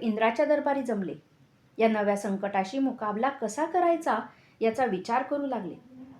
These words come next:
देवगुरु बृहस्पती म्हणाले, "शुक्राचार्यांनी संजीवनी विद्या प्राप्त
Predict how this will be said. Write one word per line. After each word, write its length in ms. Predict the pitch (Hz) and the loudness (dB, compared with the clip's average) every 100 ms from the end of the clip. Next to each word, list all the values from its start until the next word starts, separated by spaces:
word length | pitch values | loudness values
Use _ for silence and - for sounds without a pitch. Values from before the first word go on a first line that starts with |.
| - - _ - | -20 -20 _ 0
देवगुरु 440 | 208 226 208 220 | 6 6 6 0
बृहस्पती 640 | 208 196 220 269 - 349 330 | 0 0 0 0 -2 0 2
म्हणाले, 440 | 254 196 180 226 - - - - - - - - - - - _ | 2 0 -2 -4 -8 -20 -20 -20 -20 -20 -20 -20 -20 -20 -20 _
"शुक्राचार्यांनी 880 | - 240 214 202 226 208 202 202 294 | -8 -4 0 0 2 2 2 0 0
संजीवनी 560 | 240 208 196 202 202 190 | 0 0 0 0 0 0
विद्या 360 | 202 180 240 | -2 0 0
प्राप्त 420 | 294 196 185 - | 2 2 0 -2